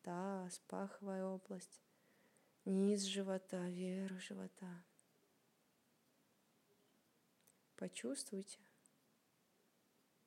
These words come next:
Колебания, если вы ещё делаете, можно слегка прекратить. Почувствуйте, что у вас в области живота, солнечного сплетения,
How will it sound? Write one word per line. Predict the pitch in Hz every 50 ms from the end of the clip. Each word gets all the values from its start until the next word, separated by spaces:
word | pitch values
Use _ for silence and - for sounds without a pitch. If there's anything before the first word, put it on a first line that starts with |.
| _ _ _ _ _ _ _ _ _ _ _ -
Колебания, | - - 208 208 202 190 196 208 214 233 240 233 214 196 190
если | 185 - - - 190
вы | 190 190
ещё | 190 185 - - 190
делаете, | 190 - 196 208 220 226 214 196 208 - 196
можно | 185 185 190 196 196 185
слегка | 185 - - 185 - - - 220 208 202 202 - - - _ - - - - _ _
прекратить. | - 226 214 - - - - 175 170 - - - - 185 190 196 - - - - _ _ _ _ _ _ - - - - _ _ _ _ _ _ _ _ _ _ _ _ _ - - - _ _
Почувствуйте, | - 196 190 - - 226 247 254 240 233 - - - 196 - - 185
что | 180 - - - 202
у | 196 185 185
вас | 185 202 220 240 247 240 - -
в | 202 208
области | 214 208 208 202 185 - - - - 190
живота, | 190 196 185 185 180 180 - - 196 196 202 202 196 190
солнечного | - - 208 202 196 196 196 - - 202 190 185
сплетения, | - - - - 185 180 180 - - - 196 202 208 214 220 208 190 180